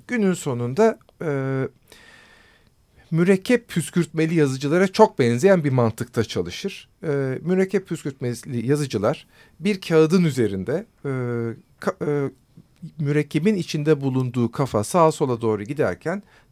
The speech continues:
tam bulunması gereken noktaya geldiğinde kağıdın üzerine kısacık bir mürekkep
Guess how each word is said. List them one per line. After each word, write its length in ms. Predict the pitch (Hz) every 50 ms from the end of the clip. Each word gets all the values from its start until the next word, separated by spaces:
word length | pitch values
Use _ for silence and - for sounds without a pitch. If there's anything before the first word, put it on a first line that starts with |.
| _
tam 320 | - 254 277 302 269 214 165
bulunması 460 | 165 156 156 143 139 135 127 - 139
gereken 500 | 131 135 123 120 117 - 117 110 123 160
noktaya 380 | 170 147 - - - 143 123
geldiğinde 560 | 123 143 147 131 117 104 92 101 101 127 202 214
kağıdın 440 | - - 196 175 175 160 170 160
üzerine 520 | 131 117 117 117 113 127 160 208 226 226 233 _ _ - - - - _ _ _ _
kısacık 420 | - 277 - 160 160 240 247 - -
bir 160 | 196 190 190 - -
mürekkep 580 | 190 185 185 180 180 - - 196 190 190 -